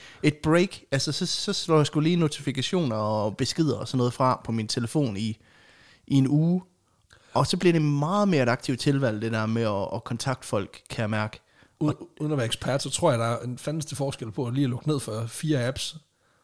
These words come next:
Speaker 2: og så være, sidde på en eller anden <laughs> en øde ø i en måned.
Speaker 1: Nej.
Speaker 2: Nej, det er det samme.
Speaker 1: Nej, det er det samme.
Speaker 2: Man føler sig så frigjort.
Speaker 1: Jamen, det er jo det, de siger, de der survivors der, øh, øh, du ved, at være med i Robinson,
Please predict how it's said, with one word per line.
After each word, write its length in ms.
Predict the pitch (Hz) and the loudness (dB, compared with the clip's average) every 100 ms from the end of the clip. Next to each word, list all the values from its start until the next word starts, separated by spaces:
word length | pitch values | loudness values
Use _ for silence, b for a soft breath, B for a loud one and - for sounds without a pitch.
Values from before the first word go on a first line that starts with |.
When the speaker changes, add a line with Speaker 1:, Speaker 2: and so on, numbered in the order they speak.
| _ | _
Speaker 2:
og 80 | - | -4
så 120 | 139 | -2
være, 300 | 120 120 120 | -2 -4 -4
sidde 180 | 127 151 | 0 0
på 120 | 151 | 2
en 80 | 135 | 2
eller 140 | 131 | 2
anden 360 | 127 117 170 151 - | 2 2 0 -2 -2
<laughs> 60 | |
en 80 | 165 | 2
øde 160 | 151 160 | 4 6
ø 100 | 139 | 6
i 60 | 127 | 2
en 80 | 123 | 2
måned. 260 | 139 156 - - | 2 0 -4 -2
Speaker 1:
Nej. 220 | 131 123 - b b b b - | -2 -2 -6 b b b b 0
Speaker 2:
Nej, 120 | 156 | 2
det 60 | 151 | 4
er 40 | |
det 120 | 147 | 4
samme. 200 | 101 110 139 | 4 0 0
Speaker 1:
Nej, 100 | 135 | 0
det 100 | 127 | 0
er 40 | |
det 60 | 117 | 2
samme. 320 | 131 135 156 b b - | 2 2 0 b b -18
Speaker 2:
Man 80 | - | 2
føler 200 | 190 147 | 4 4
sig 120 | 110 | 2
så 100 | 117 | 2
frigjort. 500 | 175 165 123 - - | 2 2 2 2 -2
Speaker 1:
Jamen, 140 | 131 | 2
det 60 | 143 | 6
er 40 | |
jo 60 | 147 | 6
det, 180 | 151 147 | 6 2
de 60 | |
siger, 260 | 135 160 151 | 0 2 2
de 160 | 127 123 | 2 2
der 120 | 120 | 2
survivors 540 | - 117 117 151 113 | 2 2 2 2 -2
der, 220 | - 110 | 0 -2
øh, 280 | 101 104 104 - - - | -2 -4 -6 -8 -12 -12
øh, 320 | - 120 120 113 147 | -10 -8 -8 -8 2
du 40 | |
ved, 160 | 139 135 | 4 4
at 80 | 127 | 4
være 120 | 131 | 4
med 100 | 156 | 4
i 40 | |
Robinson, 640 | 170 143 143 110 - 104 | 4 4 4 4 0 -8